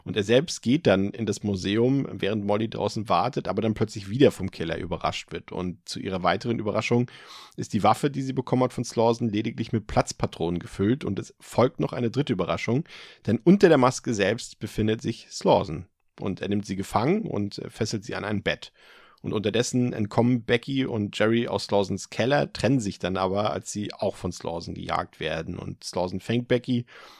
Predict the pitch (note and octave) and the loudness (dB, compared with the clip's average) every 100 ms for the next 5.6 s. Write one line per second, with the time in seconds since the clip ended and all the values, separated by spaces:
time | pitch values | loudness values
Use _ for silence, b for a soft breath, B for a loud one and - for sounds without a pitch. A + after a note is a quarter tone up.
0 | B A2 G#2 A2 A2+ A#2+ G2 G2+ F#2 G2+ | B -2 2 2 2 -2 -2 -2 0 4
1 | A2+ A#2+ A#2 G2+ G#2 G#2 F#2+ F2 F#2 G2 | 6 8 6 4 0 -2 -4 0 0 2
2 | G2 B B B F#2 G2 G2+ F2 - A2 | -2 B B B 2 6 6 2 -8 -12
3 | - - - G2 G2+ G#2 A2+ G#2+ G2+ - | -12 -16 -6 -4 -2 -2 0 2 2 4
4 | A2 A#2+ G2 G2+ - G#2+ A#2 - G2 G#2+ | 6 6 2 -2 -2 -2 -4 -6 -2 2
5 | A#2 - A2+ G#2+ G2+ G2+ | 0 0 -4 -2 -4 -6